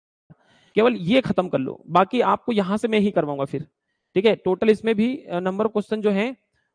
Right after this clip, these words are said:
वो आपके पास ट्वेंटी हैं, बीस question है यहाँ भी। तो आपको सिर्फ क्या करना है, कल के दिन में,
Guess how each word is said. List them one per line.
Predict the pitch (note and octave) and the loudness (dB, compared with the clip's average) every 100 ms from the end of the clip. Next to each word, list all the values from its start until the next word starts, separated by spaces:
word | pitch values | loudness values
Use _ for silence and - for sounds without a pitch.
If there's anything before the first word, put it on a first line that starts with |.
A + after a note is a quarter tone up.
| _ D3+ | _ -4
वो | F3 A3 | 2 4
आपके | F#3+ F3+ - A3 | 4 0 -2 -2
पास | G3 F#3+ A#3 - _ _ _ _ _ _ _ _ _ _ - | 0 0 -2 -8 _ _ _ _ _ _ _ _ _ _ -2
ट्वेंटी | F#3+ F#3+ G#3+ | -2 -2 -2
हैं, | D#3 A#2 - | -2 -6 -12
बीस | D3 G#3 G#3+ | -2 -2 0
question | G#3 - G3 | -4 -2 -2
है | F3 | -2
यहाँ | C#3 | -2
भी। | B2+ C#3+ _ _ _ _ - | -6 -10 _ _ _ _ -6
तो | |
आपको | - F3+ - A#3 | 2 2 2 -2
सिर्फ | - C#4 B3+ | 0 0 0
क्या | A#3+ A3+ | 0 0
करना | A3+ G#3+ | 0 -2
है, | G#3+ A#3+ - _ _ _ _ _ | -2 -4 -8 _ _ _ _ _
कल | G#3+ B3 B3+ D4+ - _ _ _ _ _ _ _ _ _ _ _ _ _ _ _ _ - - _ _ _ _ _ _ _ | 4 4 4 -2 -12 _ _ _ _ _ _ _ _ _ _ _ _ _ _ _ _ -20 -20 _ _ _ _ _ _ _
के | A3+ | 0
दिन | G3+ A3+ G#3 | 2 0 0
में, | G#3 | -4